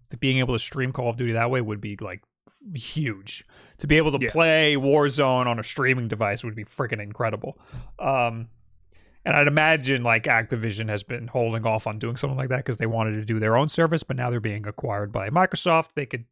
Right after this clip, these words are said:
Speaker 1: do whatever. Most of this interview is Bobby Kotick saying, "We want to compete against trillion dollar companies, and we can't compete against trillion dollar companies, uh, until we join a trillion dollar company," basically.
Speaker 2: Right.
Speaker 1: Which is,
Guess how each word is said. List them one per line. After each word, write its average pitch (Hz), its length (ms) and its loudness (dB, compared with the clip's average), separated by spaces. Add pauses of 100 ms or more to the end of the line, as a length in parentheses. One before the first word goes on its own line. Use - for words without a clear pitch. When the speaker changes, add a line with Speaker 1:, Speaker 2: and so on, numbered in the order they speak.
(300)
Speaker 1:
do 123 140 -2
whatever. 110 320 -6 (1080)
Most 214 440 4
of 214 100 0
this 180 180 2
interview 147 440 2
is 120 100 4
Bobby 135 340 4
Kotick 131 380 2
saying, 131 460 2 (180)
"We 196 160 4
want 254 240 4
to 208 60 2
compete 185 400 0
against 147 600 2
trillion 185 680 2
dollar 165 320 6
companies, 180 640 -2
and 139 180 -6
we 127 120 -4
can't 208 360 -2
compete 190 360 2
against 147 320 -2
trillion 160 320 0
dollar 139 240 4
companies, 202 720 -2 (920)
uh, 131 600 6 (100)
until 143 260 0
we 139 140 4
join 131 320 0
a 107 60 -4
trillion 104 320 -6
dollar 104 180 -4
company," 117 320 -6
basically. - 460 -8 (520)
Speaker 2:
Right. 113 340 -4
Speaker 1:
Which 156 260 2
is, 135 400 0